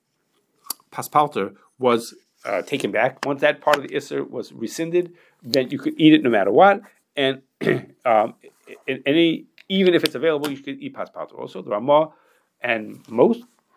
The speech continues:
Yidden follow this later opin-, latter opinion, and they say, um, that you can eat, and you can even certify for that matter, things that are pas product, pas products that are made commercially, even if they're not pas Yisrael. Okay, the Shach says, no,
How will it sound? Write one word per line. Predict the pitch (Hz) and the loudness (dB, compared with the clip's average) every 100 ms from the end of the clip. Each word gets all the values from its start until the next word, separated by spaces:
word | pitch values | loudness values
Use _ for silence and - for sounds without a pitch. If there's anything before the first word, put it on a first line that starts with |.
| - | -4
Yidden | 120 113 104 - | 0 0 -2 2
follow | 139 98 | 4 4
this | 92 85 - | 0 -8 -6
later | 113 95 | -4 -4
opin-, | - 123 - | -10 -16 -10
latter | 127 113 104 | -4 -2 -2
opinion, | 101 127 180 233 - | -6 -8 -8 -8 -12
and | 135 | -6
they | 117 | -6
say, | - 202 151 151 _ _ _ _ | -4 -4 -4 -6 _ _ _ _
um, | 120 104 104 117 190 | 0 2 0 -4 -12
that | 127 | -12
you | 123 | -10
can | 127 127 | -10 -4
eat, | 160 190 | -2 -2
and | 117 | -6
you | 113 | -12
can | - | -8
even | 104 - | -10 -2
certify | 147 123 98 | 0 2 0
for | 98 | -2
that | 104 - | -6 -4
matter, | 107 143 165 _ _ _ _ _ | -4 -4 -6 _ _ _ _ _
things | 160 143 | 0 6
that | 131 | 4
are | 123 - | 4 -4
pas | 147 147 - | -2 -2 -2
product, | - 143 135 _ | -6 -6 -8 _
pas | - 151 156 - _ _ _ _ _ _ _ _ _ _ _ _ _ | -12 -10 -10 -12 _ _ _ _ _ _ _ _ _ _ _ _ _
products | - 151 127 92 - _ _ _ | 0 4 4 2 -8 _ _ _
that | 104 | -10
are | 107 | -4
made | 127 127 - | -2 -2 -6
commercially, | 143 214 - 120 143 - _ _ - | -4 -4 -4 -4 -4 -8 _ _ -2
even | 160 151 | 2 2
if | 139 | 0
they're | 123 | -2
not | 123 | -4
pas | - 101 - | -8 -14 -16
Yisrael. | - - - _ _ _ | -16 -16 -16 _ _ _
Okay, | - - | -12 -10
the | - | -4
Shach | 214 240 - | 2 2 0
says, | - 117 120 | -4 -4 -4
no, | 180 190 190 | -4 -4 -6